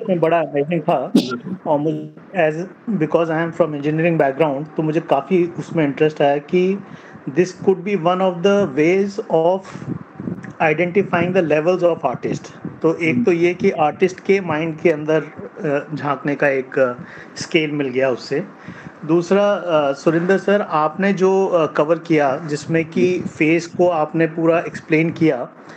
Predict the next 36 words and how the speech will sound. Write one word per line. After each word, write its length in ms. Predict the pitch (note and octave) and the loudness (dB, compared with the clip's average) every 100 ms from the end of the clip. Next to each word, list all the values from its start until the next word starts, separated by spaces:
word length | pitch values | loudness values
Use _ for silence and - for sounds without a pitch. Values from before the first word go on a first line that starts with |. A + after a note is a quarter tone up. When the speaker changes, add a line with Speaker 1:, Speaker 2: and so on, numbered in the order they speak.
| - B2 | -12 0
Speaker 2:
जी। 160 | C3 | 0
Speaker 1:
और 180 | A#2+ D3+ | 4 2
उसमें, 520 | D#3+ E3 E3 E3 E3 | 2 2 2 4 0
अ, 460 | - D#3 D3 C3+ C3+ - - - | 0 0 2 2 0 -4 -16 -6
टू 160 | F3+ E3 | 2 2
डी 200 | E3+ F3+ | 4 2
और 200 | E3+ D#3+ | 0 -2
थ्री 140 | - D#3 | 0 2
डी 120 | D#3+ | 2
में 200 | D#3+ D#3+ | 2 0
trigonometry 720 | D#3 D#3 D3 D#3+ D#3 D3 D#3+ | 0 -2 2 2 2 0 -2
को 120 | D#3+ | 2
लेकर 300 | D3+ D3 - | 2 2 0
के 360 | C#3 D#3 D3 D3 | 0 0 2 2
और 520 | D3 C#3+ C#3 C#3 D3 | 2 2 2 -2 -2
geometry 400 | C3+ C#3+ D3 D#3+ | 0 0 0 -2
को 120 | D#3 | 2
लेकर 300 | C#3+ C#3 C#3 | 2 2 2
के 360 | C3 - C#3 C#3 D3 - - - - | -2 2 2 2 -4 -16 -16 -14 -2
और, 400 | D3+ D3 C#3+ C#3+ | 2 2 2 2
अ, 320 | D3+ D3+ D3+ D#3 | 2 2 -4 -2
mathematics 640 | D3 D3+ F#3+ F3 F#3 - | 0 2 2 2 -2 -4
जिस 180 | D3+ D#3 | -4 0
तरह 120 | D#3+ | 0
से 140 | D#3 | 2
आपने 240 | D3 C#3 D3+ | 0 2 2
डाला 260 | C#3 C#3 | 2 4
division 400 | C#3 C3+ C3+ C#3+ | 2 0 0 0
बना 200 | C#3 C3 | 0 -2
करके 280 | B2+ C3+ D3 | -2 -2 -2
graphs 420 | B2+ B2+ B2+ - | 0 2 0 -2
वगैरह 220 | C3 B2+ A#2+ | -4 -2 -2
को, 300 | D3+ B2+ - - - D3 | 2 0 0 -8 -8 0
Speaker 2:
जी। 140 | A#2+ G#2+ - | 0 0 -6
Speaker 1:
और, 280 | F#3 D3+ D3+ | 0 2 2
अ, 500 | C#3 D3+ D3 C#3+ D3 | 2 2 2 0 -6